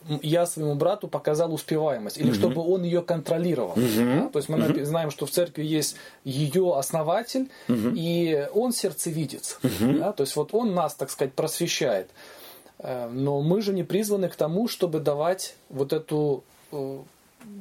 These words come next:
Speaker 1: где кто стоит и кто в
Speaker 2: Оценку
Speaker 1: чём
Speaker 2: какую-то.
Speaker 1: преуспел, да.
Speaker 2: Мгм. Нравится мне? Павел?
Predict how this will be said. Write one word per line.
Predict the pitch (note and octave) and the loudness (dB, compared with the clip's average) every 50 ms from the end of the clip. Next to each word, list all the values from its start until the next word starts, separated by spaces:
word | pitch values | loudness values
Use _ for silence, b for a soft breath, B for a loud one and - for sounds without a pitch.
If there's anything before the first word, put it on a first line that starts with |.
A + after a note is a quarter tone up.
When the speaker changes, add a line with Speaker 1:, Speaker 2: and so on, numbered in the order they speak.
| F3+ D3 | -6 -6
Speaker 1:
где | C#3 C3+ D3 G3+ G3 | -2 0 2 2 0
кто | - - - G3 F#3 | 0 -2 -2 -2 -2
стоит | - - - E3+ F3 G3 A3+ B3+ - - | 0 0 0 0 2 0 0 0 0 -2
и | F3 D#3 | -2 0
кто | - G3 G3 G#3 G#3+ | 2 2 2 2 2
в | A2+ | 2
Speaker 2:
Оценку | A2+ G#2 | 2 2
Speaker 1:
чём | G3 - G2 | 2 0 0
Speaker 2:
какую-то. | - F3 F#3 F#3 F3+ | 0 2 2 2 2
Speaker 1:
преуспел, | E3 - - - B2 A2 F#2+ F#2+ G2+ G#2 G#2+ | 0 -2 -4 -2 0 0 0 -2 -4 -2 0
да. | G#2+ | 0
Speaker 2:
Мгм. | A2+ G#2+ G#2 C3+ C4+ D4+ - - - - - - - - - - | 0 2 2 2 0 0 -4 -8 -14 -16 -16 -16 -16 -8 -2 0
Нравится | A#2 A#2+ B2+ A#2+ A#2+ - - G3+ | 2 2 2 2 0 0 0 2
мне? | G#3+ C#4 E4 D#4+ - - B B B B B B B B B - | 2 2 0 0 -4 -10 B B B B B B B B B 2
Павел? | - A#2+ F#2 | 2 4 4